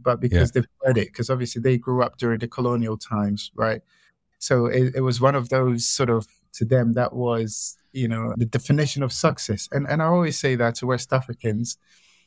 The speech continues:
Speaker 1: the idea of, you know, Cambridge and Oxford is almost equivalent to someone being a millionaire or, or if not more.
Speaker 2: Let's talk a bit about Ga-, you said, you mentioned, obviously, you know, Ghana is the West African country, one of the most richest countries in West Africa, yeah?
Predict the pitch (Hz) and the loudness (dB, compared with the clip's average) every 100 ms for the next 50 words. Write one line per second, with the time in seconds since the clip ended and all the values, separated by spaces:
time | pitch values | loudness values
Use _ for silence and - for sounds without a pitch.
0 | _ 127 139 151 135 139 131 123 120 117 | _ 2 4 2 0 0 2 2 0 -2
1 | - - 127 113 104 - 117 117 120 117 | -8 -4 0 0 -2 -2 0 2 0 0
2 | 113 117 113 117 - 117 - - 117 113 | -2 -4 -2 -4 -2 -2 -2 -2 0 0
3 | 110 - 113 110 - 117 117 - 113 - | -2 -6 -4 -4 -4 0 0 -2 -6 -4
4 | 113 117 113 - - 113 113 110 107 117 | -2 -2 -2 -6 -4 -2 0 0 -2 0
5 | 113 113 113 113 123 135 156 - 127 127 | 2 2 0 0 2 2 0 -2 0 2
6 | 120 - 135 131 120 127 143 165 - _ | 0 0 0 0 2 2 2 0 -6 _
7 | _ _ _ 170 185 - 208 - 170 175 | _ _ _ 0 0 2 0 0 0 0
8 | 143 156 135 156 160 175 - 196 175 175 | 2 2 2 2 0 0 -2 -2 -2 -2
9 | - 131 127 110 92 120 101 120 107 104 | -2 -4 -4 -6 -4 -2 0 0 0 0
10 | 98 - 104 131 131 117 104 110 95 107 | -4 -4 0 2 0 -2 -4 -4 -2 0
11 | 104 95 135 - - 113 92 95 92 87 | -2 -2 -2 -2 -4 -6 -6 -6 -6 -6
12 | 92 - - 78 - 82 87 | -8 -10 -10 -10 -8 -8 -8